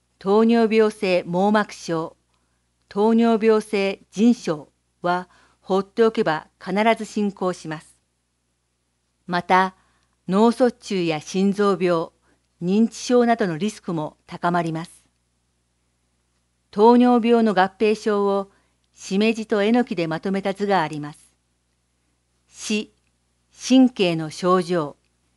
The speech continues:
手足のしびれ、こむら返り。目、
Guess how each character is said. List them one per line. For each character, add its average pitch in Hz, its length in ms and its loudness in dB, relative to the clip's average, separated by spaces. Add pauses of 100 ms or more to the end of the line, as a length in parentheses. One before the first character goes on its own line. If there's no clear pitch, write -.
(340)
手 208 180 2
足 190 240 2
の 156 120 -6
し - 160 -16
び 165 140 -2
れ、 165 220 -4 (260)
こ 196 140 -8
む 196 120 2
ら 214 140 4
返 190 280 0
り。 - 140 -20 (1040)
目、 196 320 -2